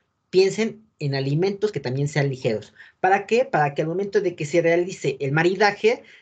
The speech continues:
se haga una armonía y que el vino no tape a la comida y viceversa.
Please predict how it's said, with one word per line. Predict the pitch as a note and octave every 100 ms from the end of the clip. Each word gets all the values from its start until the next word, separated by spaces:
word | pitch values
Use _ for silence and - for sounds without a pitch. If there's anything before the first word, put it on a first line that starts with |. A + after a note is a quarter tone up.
| _
se | -
haga | F#3 G3+
una | G3+ G3
armonía | F#3+ D3 C#3+ F3+ D#3+ A2+ - _
y | D#3+
que | C#3+ E3
el |
vino | D#3+ G#3 A3
no | G3+ G3+
tape | G#3 G3+
a | G#3
la | G3+
comida | G#3 G#3 G3+ G3+ F3+
y | C3
viceversa. | B2+ C#3 D3 D3 B2